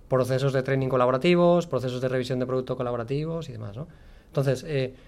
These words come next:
ventajas fundamentales frente a otra, a otros competidores, el tamaño, podemos hacer el tamaño que queramos, y el número de usuarios, que no está limitado. Además, hemos innovado en la forma en la que realizamos el tracking, eh, permitiendo, bueno, es un término un poco técnico, ¿no? Pero permitiendo que,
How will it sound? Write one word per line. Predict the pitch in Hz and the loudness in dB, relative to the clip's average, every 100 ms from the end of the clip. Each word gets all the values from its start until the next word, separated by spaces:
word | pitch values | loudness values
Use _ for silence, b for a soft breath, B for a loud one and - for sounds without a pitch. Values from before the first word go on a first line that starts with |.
| B 143 | B -2
ventajas | 131 151 165 170 | 2 4 2 0
fundamentales | 170 165 165 165 160 | 0 0 2 0 0
frente | 165 156 160 | -2 0 2
a | |
otra, | 156 156 156 156 151 160 | 2 2 2 2 2 0
a | |
otros | 151 143 | -2 -2
competidores, | 151 147 170 165 - - | -2 0 2 2 0 -8
el | 131 113 | -8 -4
tamaño, | 117 131 180 262 262 - - | -4 0 0 0 -4 -16 -8
podemos | 120 113 | -6 -6
hacer | 113 113 | -6 -8
el | 110 | -8
tamaño | 117 127 | -6 -4
que | 127 | -2
queramos, | 147 220 214 B B B B | 0 -2 -6 B B B B
y | 147 | 2
el | 135 | 4
número | 139 143 | 4 4
de | 139 | 2
usuarios, | 131 151 180 | 2 2 0
que | 131 | -2
no | |
está | 127 117 | -4 -4
limitado. | 110 110 107 - b b b b b b b | -4 -6 -8 -10 b b b b b b b
Además, | 131 131 143 156 | 0 2 2 2
hemos | 160 | 2
innovado | 160 160 160 156 120 | 2 4 4 4 2
en | 113 | 0
la | 117 | -2
forma | 131 135 | -2 0
en | 139 | 2
la | 143 | 0
que | 143 | 0
realizamos | 143 143 143 143 | -2 -2 -2 -2
el | |
tracking, | 143 160 160 214 - - b b b b - | 0 0 0 -4 -10 -20 b b b b -10
eh, | 139 127 123 120 117 | -4 0 0 -2 -4
permitiendo, | 123 123 120 143 147 131 | -4 -2 -2 2 2 2
bueno, | 135 127 | 0 0
es | |
un | 143 | 0
término | 139 135 131 | 0 0 -2
un | |
poco | 127 120 | -2 -2
técnico, | 131 123 127 | -2 -2 0
¿no? | 175 | 0
Pero | 143 131 | 0 -2
permitiendo | 127 127 143 151 147 | -2 0 2 2 2
que, | 143 139 | 2 2